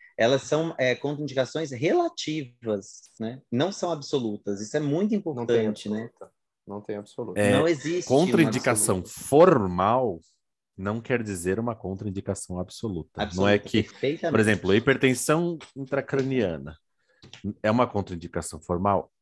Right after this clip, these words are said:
Speaker 3: É. Mas, se for uma hipertensão intracraniana controlada,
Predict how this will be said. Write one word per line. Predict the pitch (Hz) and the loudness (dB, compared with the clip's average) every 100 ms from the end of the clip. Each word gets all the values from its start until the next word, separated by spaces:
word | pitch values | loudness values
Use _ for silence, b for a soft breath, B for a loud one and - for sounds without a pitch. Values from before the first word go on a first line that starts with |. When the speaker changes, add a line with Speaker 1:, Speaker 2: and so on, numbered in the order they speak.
| _ | _
Speaker 3:
É. | 135 107 80 - _ _ _ _ | -2 -2 -2 -6 _ _ _ _
Mas, | 104 92 117 120 87 - - _ _ | -6 -2 2 2 0 -6 -12 _ _
se | - | -12
for | 143 135 | -2 0
uma | 120 | 2
hipertensão | 113 117 107 110 - | 0 -2 -4 -4 -2
intracraniana | 92 95 - 95 90 82 80 | -4 -6 -8 -6 -4 -4 -4
controlada, | - 127 180 180 135 98 90 82 | -4 -4 0 2 4 4 4 0